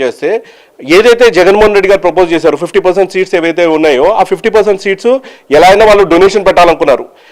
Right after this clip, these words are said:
ఇవాళ ప్రభుత్వ కాలేజెస్కి ఏవైతే ఉన్నాయో ఇవన్నీ పెట్టుబడి ప్రైవేట్ సంస్థలు పెడతాయి,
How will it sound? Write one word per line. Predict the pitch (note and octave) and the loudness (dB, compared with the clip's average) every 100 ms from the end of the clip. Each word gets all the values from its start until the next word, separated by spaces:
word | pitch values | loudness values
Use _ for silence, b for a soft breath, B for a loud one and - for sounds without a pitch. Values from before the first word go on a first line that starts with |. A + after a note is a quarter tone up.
| b | b
ఇవాళ | - A3+ C4 C4+ | 0 4 4 2
ప్రభుత్వ | - F3 G#3+ B3+ | 0 0 2 0
కాలేజెస్కి | - E3+ G3+ A3 G#3 - | 0 2 2 2 -2 -2
ఏవైతే | F#3 F3 | -4 -2
ఉన్నాయో | E3+ E3+ C#3 F#3+ | -2 0 0 0
ఇవన్నీ | E3 E3 G3+ A#3+ C4 - - | 0 0 0 -2 -4 -8 -4
పెట్టుబడి | E3 B3+ A#3+ A#3+ D#4 | -2 0 2 2 -2
ప్రైవేట్ | - F#3 A3 | 0 2 2
సంస్థలు | A3 G3 - F#3 | 0 -4 -2 -2
పెడతాయి, | D#3 C#3 A2+ | -2 -2 -6